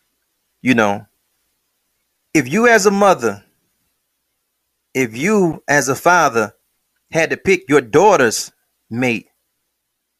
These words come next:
how would that work out for them? If that was your responsibility as a parent to pick, think how powerful that'd be.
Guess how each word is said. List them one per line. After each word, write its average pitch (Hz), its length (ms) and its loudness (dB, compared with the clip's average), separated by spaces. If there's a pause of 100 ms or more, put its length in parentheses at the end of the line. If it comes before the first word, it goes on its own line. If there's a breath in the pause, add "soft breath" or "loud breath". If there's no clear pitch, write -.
(260)
how 143 240 -2
would 135 120 -4
that 131 160 0
work 131 220 -2
out 120 160 0
for 113 120 -10
them? 95 200 -10 (1200)
If 110 140 -8
that 156 120 2
was 170 120 0
your 165 80 0
responsibility 143 760 -2
as 123 100 -2
a - 60 -16
parent 151 380 -2
to 107 60 -10
pick, - 360 -4 (540)
think 165 140 -2
how 151 120 2
powerful 131 420 0
that'd 104 220 -4
be. 90 200 -14